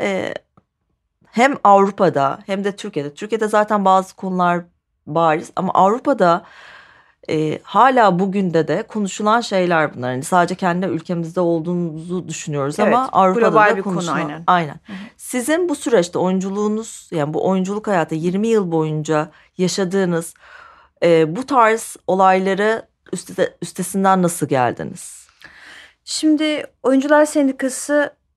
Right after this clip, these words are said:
Speaker 2: e, Uluslararası Aktörler Federasyonu, Fi-, fiyanın yönetim kurulundadır.
Speaker 1: Hı hı.
Speaker 2: Önce buradan başlayayım.
Speaker 1: Hı hı.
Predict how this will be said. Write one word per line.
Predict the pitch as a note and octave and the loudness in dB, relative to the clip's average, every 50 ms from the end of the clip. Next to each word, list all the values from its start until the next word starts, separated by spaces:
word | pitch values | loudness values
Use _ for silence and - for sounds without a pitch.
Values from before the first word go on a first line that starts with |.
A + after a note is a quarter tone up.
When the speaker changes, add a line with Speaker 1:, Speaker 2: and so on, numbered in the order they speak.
| _ _ _ _ _ - | _ _ _ _ _ -8
Speaker 2:
e, | A3 A3 G#3+ G#3+ | -6 -4 -4 -4
Uluslararası | - B3 B3+ B3 - - C4 B3+ B3+ - A#3 | -4 -4 -4 -4 -2 0 0 0 2 0 0
Aktörler | A3+ A3+ - B3 A#3 A#3 A3+ A3+ A3+ | -2 0 -2 -4 0 2 2 2 0
Federasyonu, | A3+ A3+ G3+ G3 G3 F#3+ F#3+ G3 - - G#3+ G3+ | -2 -6 -4 -2 0 0 0 -2 -4 -8 -8 -8
Fi-, | G3+ - - A#3+ A#3 - - - | -8 -8 -10 -10 -10 -10 -12 -16
fiyanın | - - B3 A3+ G3 F#3+ G3+ A3+ B3 | -10 -6 -2 -2 -2 -2 -2 -2 -2
yönetim | A3+ G#3+ G#3+ G#3 - A3 A3 G#3 | -2 -4 -6 -6 -8 -10 -10 -10
kurulundadır. | G#3+ - F3 D#3+ D3+ D#3 D3+ D3 - E3 - F3 - - - - - | -10 -10 -10 -10 -10 -10 -12 -12 -14 -12 -10 -10 -10 -10 -12 -10 -8
Speaker 1:
Hı | E3+ | -8
hı. | E3 | -8
Speaker 2:
Önce | F#3+ F#3+ F#3+ F3+ F#3 F3 | -6 -6 -6 -6 -6 -8
buradan | F3 F3 E3 D#3+ D#3+ D#3 D#3 | -8 -6 -6 -6 -6 -6 -8
başlayayım. | D#3+ D#3+ D#3+ - D3+ D3 F3+ D3+ D3 | -10 -10 -8 -8 -6 -6 -4 -6 -6
Speaker 1:
Hı | E3 | -8
hı. | G3+ | -10